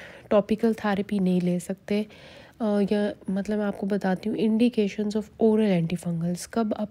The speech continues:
ओरल एंटीफंगल्स की तरफ शिफ्ट करते हो? टॉपिकल से जब आराम नहीं आ रहा होता, आपने सिक्स वीक्स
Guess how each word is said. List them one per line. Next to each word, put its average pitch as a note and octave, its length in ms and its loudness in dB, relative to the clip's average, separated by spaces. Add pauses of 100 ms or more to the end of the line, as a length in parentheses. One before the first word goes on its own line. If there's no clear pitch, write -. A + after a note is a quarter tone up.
(120)
ओरल G3 300 0
एंटीफंगल्स F#3 600 -2
की G3+ 120 -6
तरफ F#3 260 -2
शिफ्ट - 320 -4
करते F#3+ 340 -4
हो? G3 200 0 (440)
टॉपिकल A#3 600 4
से A#3 200 0
जब G#3+ 320 -2
आराम F#3 360 0
नहीं G#3 180 0
आ G3 160 0
रहा F#3+ 120 0
होता, F#3+ 280 -2
आपने G#3 560 -2
सिक्स - 400 -4
वीक्स G#3 280 -2